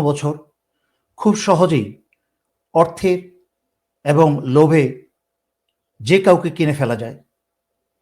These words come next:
এবং ভারত যে কাউকে কিনে ফেলে মুহূর্তের মাঝখানে বাংলাদেশিদেরকে দেশের বিরুদ্ধে কাজ করতে বা কাজ করায়। তাই এই নতুন প্রজন্মের ছাত্রদেরকেও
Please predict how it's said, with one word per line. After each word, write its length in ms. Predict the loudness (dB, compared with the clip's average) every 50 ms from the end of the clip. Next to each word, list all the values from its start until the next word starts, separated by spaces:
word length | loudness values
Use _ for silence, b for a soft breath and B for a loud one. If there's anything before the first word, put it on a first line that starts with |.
| _ _ _ _ _ -6
এবং 180 | -4 -2 0 0 -2
ভারত 320 | -2 0 2 2 2 2 0 -4 -10 _ _ _ _ _ _ _ _ _ _ _ _ _ _ _
যে 160 | -2 0 0 2
কাউকে 300 | 2 2 0 0 0 -4
কিনে 240 | -4 -4 -4 -4 -2 -2
ফেলে 160 | -2 -2 -2 0
মুহূর্তের 420 | 0 0 0 0 0 -2 -2 0
মাঝখানে 420 | 0 -2 -4 -4 -6 -4 -4 -4 -4 -6 -10 _ _ _ _ _ _ _ _ _ _ _ _ _ -2
বাংলাদেশিদেরকে 760 | 0 2 4 4 2 2 0 -2 -2 -2 -2 -2 -2 -4 -6 -6 -4 -4
দেশের 260 | -4 -2 -2 -2 -2 -2
বিরুদ্ধে 300 | -2 -2 -2 0 -2 -2 -2
কাজ 180 | 0 -2 -2 -2 -4
করতে 260 | -8 -8 -6 -6 -6 -6 -8 -10 _ _ _ _ _ _ _ _ _ _ _ _ _ _ _ _ _ _ _ _ _ _ _ -4
বা 80 | -4 0
কাজ 200 | 0 0 0 0 0
করায়। 320 | -2 -2 -2 -4 -8 -14 -18 _ _ _ _ _ _ _ _ _ _ _ 0
তাই 180 | 0 2 2 0 -2 -6 -12 _ _ _ _ _ _ _ _ _ _ _ _ _ _ _ _ -4
এই 120 | 0 0
নতুন 260 | 0 2 2 2 0 0 -2 -2
প্রজন্মের 420 | -2 -2 -2 0 0 0 -2 -2 -2
ছাত্রদেরকেও 580 | -4 -4 -6 -4 -4 -4 -2 -2 -2 -2 -2